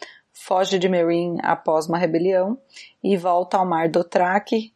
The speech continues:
é, reúne os, os Calazares, formando uma enorme armada pra retomar Meereen e acabar com a escravida-, com a escravidão em Essos. E aí, então, né, depois de, parece que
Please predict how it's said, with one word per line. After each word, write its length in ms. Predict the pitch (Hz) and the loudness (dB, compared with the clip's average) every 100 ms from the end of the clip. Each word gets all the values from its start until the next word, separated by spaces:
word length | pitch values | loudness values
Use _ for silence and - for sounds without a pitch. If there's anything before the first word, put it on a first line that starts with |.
| _ _ _ _ | _ _ _ _
é, 300 | - 170 165 | 0 2 2
reúne 520 | 175 190 175 180 185 180 | 2 2 2 0 0 2
os, 340 | 165 170 - | 2 0 -2
os 400 | - 165 156 156 | -2 0 0 -4
Calazares, 800 | - 165 170 208 208 220 220 214 - | -2 0 2 2 2 2 0 -2 -2
formando 380 | 208 190 190 185 | -2 0 2 2
uma 120 | 190 | 2
enorme 480 | 180 175 175 190 190 | 2 2 0 0 0
armada 480 | 180 175 160 160 170 | 0 2 0 0 0
pra 180 | 175 | 0
retomar 460 | 175 170 175 160 156 | 0 0 2 2 2
Meereen 420 | 165 165 165 180 - - - - - 196 | 2 0 0 -4 -8 -20 -20 -20 -6 -2
e 160 | 202 | 0
acabar 360 | 208 208 185 180 | 0 0 -2 0
com 100 | - | -2
a 20 | |
escravida-, 540 | 180 180 170 165 160 - - 156 | -2 -2 -2 -2 -4 -4 -4 -2
com 60 | 175 | -2
a 40 | |
escravidão 460 | - 175 160 165 175 | -2 -4 0 -2 -2
em 160 | 175 | 0
Essos. 460 | 139 - - - - - - _ | -2 -4 -8 -10 -12 -16 -20 _
E 100 | 202 | -4
aí, 200 | 190 196 | 0 0
então, 560 | 240 330 - 190 190 226 | 0 -2 0 0 2 0
né, 320 | 233 180 202 | 0 2 0
depois 380 | 185 175 - 180 | 0 -2 0 0
de, 140 | 180 170 | 0 0
parece 340 | 180 165 180 | 0 0 -2
que 180 | - 165 | -2 -2